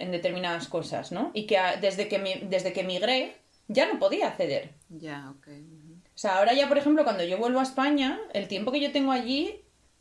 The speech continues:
Speaker 1: tiene mucho más valor, el tiempo que yo puedo pasar allí tiene mucho más valor que antes.
Speaker 2: Claro.
Speaker 1: Porque a mí antes, que bueno, pues que el viernes quieres ir a hacer una cosa que a mí no me interesa, me da igual, tengo cincuenta y dos viernes al año. Pero ahora no.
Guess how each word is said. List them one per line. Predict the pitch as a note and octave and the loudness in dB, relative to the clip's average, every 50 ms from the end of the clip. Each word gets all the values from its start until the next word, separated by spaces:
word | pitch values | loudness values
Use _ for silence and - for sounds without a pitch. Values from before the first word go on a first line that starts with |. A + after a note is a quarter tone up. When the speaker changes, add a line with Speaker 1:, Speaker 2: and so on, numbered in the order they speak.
| _ _ _ _ | _ _ _ _
Speaker 1:
tiene | - B3 B3+ A3+ | 0 0 0 2
mucho | F#3 F#3 G3 - C4 | 0 -2 -2 0 2
más | C4+ C4 B3 | 2 2 4
valor, | C4+ B3+ B3+ C4 C4+ E4 E4+ | 2 2 4 4 4 4 4
el | F4 A#3 G#3+ | 2 -2 -4
tiempo | A3 G#3+ B3+ | -2 -2 0
que | C4 C4+ | 0 0
yo | C4+ C4 | 2 4
puedo | C#4 C4+ - | 4 4 4
pasar | C4 C4 B3+ C4+ B3+ | 4 0 0 0 0
allí | B3 B3+ C#4+ | 0 0 0
tiene | C#4+ D#4 A#3 A#3+ | 0 0 0 2
mucho | B3+ D4 - F4 | 2 0 0 0
más | D#4+ C4 G3+ | 0 0 2
valor | G#3 F#3+ F#3 E3+ E3+ | 2 0 0 0 -2
que | - F3 F3+ | -2 -2 0
antes. | A3+ E4+ F4 - - B2 - - - - _ _ | 0 0 -2 -2 -4 -4 -6 -8 -12 -16 _ _
Speaker 2:
Claro. | - D#3+ D#3 D#3 D3 B2+ C3 D#3+ | -18 -14 -12 -12 -12 -10 -8 -8
Speaker 1:
Porque | - - - G#3 | -6 -4 -2 0
a | F#3+ | 0
mí | G#3+ A#3 B3+ | 2 2 2
antes, | D4 D#4 D4+ A#3 A3 F#3+ F3+ - | 2 2 2 2 2 0 0 0
que | - G#3 | 0 0
bueno, | A3+ B3+ B3 A3+ G3+ | 2 2 0 0 0
pues | G#3+ F#3+ F#3+ | 0 -2 0
que | - G3+ | 0 -4
el | G3 | -2
viernes | G#3 A3+ A#3 C#4 C#4 | -2 0 0 0 0
quieres | C4+ D4 C#4 C#4+ C4+ | 2 2 2 2 4
ir | C#4 C#4 C#4 | 4 2 2
a | |
hacer | B3+ C4+ | 2 2
una | C4 C4 B3+ | 2 2 2
cosa | C#4+ D4 C#4+ | 0 0 0
que | A3 G3 | 0 -2
a | F3 | -2
mí | F#3 | -2
no | G#3+ A#3+ | 0 0
me | B3+ C4 B3+ C4 | 0 2 2 0
interesa, | B3 A3 - B3+ A#3+ B3+ C#4 C#4 - A#3 | -2 -2 -2 -2 0 0 0 0 -2 -4
me | A3+ A#3+ | -2 0
da | C4 C4+ | 0 0
igual, | G#3+ E3+ F3 F#3 E3+ E3 | 0 0 0 -2 -2 -4
tengo | - F#3 G#3 A#3 | -4 -2 -2 -2
cincuenta | A#3 A#3+ A#3+ A#3 A3+ A3 G#3+ | -2 -2 -2 -2 0 0 0
y | G#3+ | 0
dos | A3 A#3+ A#3 | 0 0 0
viernes | B3+ B3 A#3+ A3 - | 0 0 0 -2 -2
al | E3 C3+ | -4 -6
año. | D3+ F3+ G3 E3 D3 C#3+ - - _ _ _ - - _ _ _ _ _ _ _ _ _ _ _ - | -4 -4 -6 -6 -8 -10 -12 -20 _ _ _ -20 -20 _ _ _ _ _ _ _ _ _ _ _ -2
Pero | - F3+ F3+ F3 | 0 2 2 4
ahora | E3 F3+ G3+ | 4 4 2
no. | G#3 A3 G#3+ G#3+ | 2 0 -2 -4